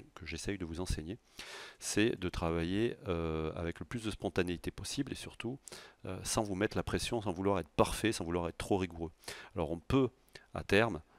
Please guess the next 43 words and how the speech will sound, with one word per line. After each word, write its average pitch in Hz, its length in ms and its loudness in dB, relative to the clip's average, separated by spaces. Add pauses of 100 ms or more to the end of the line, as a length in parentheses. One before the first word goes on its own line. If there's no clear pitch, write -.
bien 85 140 -4
sûr, 113 320 0
prendre 95 520 -2
un 90 100 -4
papier, 85 340 -2
un 92 60 0
stylo 95 480 0
et 95 100 -4
commencer 85 340 -2
à - 80 2
penser 104 340 0
un 107 60 4
petit - 160 -6
peu 107 80 2
l'architecture. - 640 -2 (180)
Quand - 180 -6
on 95 100 4
a 101 60 8
l'habitude, 101 520 2 (500)
on 101 80 -6
le 90 60 0
fait 110 140 2
un 104 80 0
petit - 140 -8
peu 113 120 4
dans 104 100 4
sa 95 140 4
tête. - 300 -2
Et 104 80 0
aussi 104 220 0
la 104 80 8
deuxième 98 260 4
méthode, 117 240 6
c'est 104 140 0
d'avoir 95 400 6
un 104 60 -6
petit - 180 -8
peu 139 120 0
les 120 100 6
bases 104 220 8
dans 90 80 -2
sa - 120 -6
tête - 280 -4